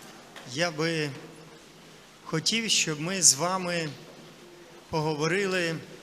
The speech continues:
що таке є вдячність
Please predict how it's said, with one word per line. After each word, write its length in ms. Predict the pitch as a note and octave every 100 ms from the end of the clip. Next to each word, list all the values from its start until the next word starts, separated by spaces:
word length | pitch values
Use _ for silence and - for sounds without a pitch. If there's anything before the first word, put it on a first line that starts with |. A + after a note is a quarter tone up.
| - - - - - - - - - -
що 340 | - - A3+
таке 360 | A3+ G3 F#3 F#3
є 540 | C#3+ D#3 F#3+ F#3+ F#3 - - - - B2
вдячність 1200 | C3 D#3 E3+ F#3 - - D3 C3 B2 - - -